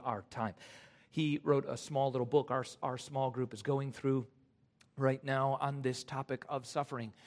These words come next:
and it is entitled A Place for Weakness, Preparing Yourself for Suffering. He speaks this way. I think it'll be helpful to you. Trials come in all sizes and shapes.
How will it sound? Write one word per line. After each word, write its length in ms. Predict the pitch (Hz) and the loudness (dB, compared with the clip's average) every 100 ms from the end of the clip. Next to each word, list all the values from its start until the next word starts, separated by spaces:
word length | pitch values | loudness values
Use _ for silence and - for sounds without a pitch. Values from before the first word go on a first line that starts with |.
| - | -10
and 100 | 123 | -4
it 60 | 127 | -2
is 180 | 120 120 | -4 -6
entitled 440 | 123 135 131 123 | -4 0 2 0
A 60 | 113 | -4
Place 360 | - 165 151 | 0 0 0
for 160 | - 135 | -6 -4
Weakness, 500 | 135 156 - 123 110 | 0 0 -2 -8 -8
Preparing 540 | - 123 131 151 143 | -10 -8 -4 -4 -4
Yourself 420 | 131 107 - 131 123 | -6 -8 -4 -4 -6
for 80 | - | -8
Suffering. 520 | - 143 123 117 101 87 - - - - | -6 -4 -4 -4 -10 -10 -20 -20 -20 -12
He 120 | - | -6
speaks 520 | 143 - - 175 - - | -6 -6 -8 -8 -8 -4
this 320 | 147 143 - | 0 0 0
way. 360 | 139 127 120 123 | 0 0 0 -2
I 160 | 131 120 | -2 -4
think 300 | - 131 117 | -2 -4 -4
it'll 160 | 127 113 | -4 -4
be 120 | 107 | -2
helpful 340 | 127 117 113 107 | -2 -2 -4 -6
to 120 | 139 | -4
you. 160 | 120 107 | -4 -4
Trials 680 | - - 147 147 139 131 - | 0 6 6 6 2 -2 -6
come 460 | - 147 123 101 98 - - | -4 -2 -2 -2 -10 -16 -10
in 160 | 135 127 | -6 -4
all 340 | - 143 147 | 2 2 2
sizes 580 | 135 - 131 131 123 113 | 0 -4 -2 -2 -6 -8
and 120 | 117 | -8
shapes. 500 | - 107 82 - - | -6 -8 -8 -14 -18